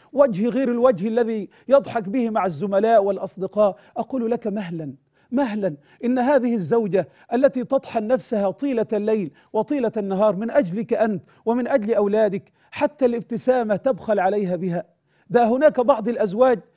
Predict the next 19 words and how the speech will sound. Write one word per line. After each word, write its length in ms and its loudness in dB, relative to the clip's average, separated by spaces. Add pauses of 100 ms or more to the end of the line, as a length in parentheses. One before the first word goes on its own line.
(160)
يعني 340 -2
كما 260 0
يصور 500 2
لنا 440 -2
بعض 320 0
الإعلام، 560 0 (360)
بأن 520 2
بعض 300 0
الأزواج 400 2 (260)
كس 200 -2
السيد، 600 -2 (260)
إذا 240 4
دخل 300 4
إلى 160 2
البيت 400 2 (200)
وقف 440 4
الجالس 720 2 (240)
وارتعد 560 4
المطمئن، 840 2